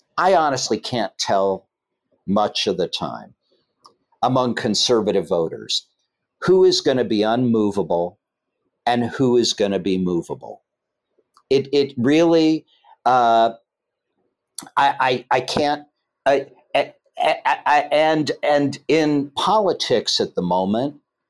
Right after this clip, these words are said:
the way it's practiced, there's an enormous desire on the part of political consultants and political practitioners to triage. And,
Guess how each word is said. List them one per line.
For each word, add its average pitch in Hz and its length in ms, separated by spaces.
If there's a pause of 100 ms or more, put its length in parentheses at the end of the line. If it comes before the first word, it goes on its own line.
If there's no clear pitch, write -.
(160)
the 113 100
way 113 280
it's 110 220
practiced, - 920 (880)
there's 139 380
an 117 100
enormous 135 1080 (160)
desire 98 880 (300)
on 101 180
the 95 60
part 104 600
of 95 440
political 110 420
consultants - 1000 (880)
and 117 380 (100)
political 117 420
practitioners 104 1080 (640)
to 147 120
triage. 147 1000 (1400)
And, 143 300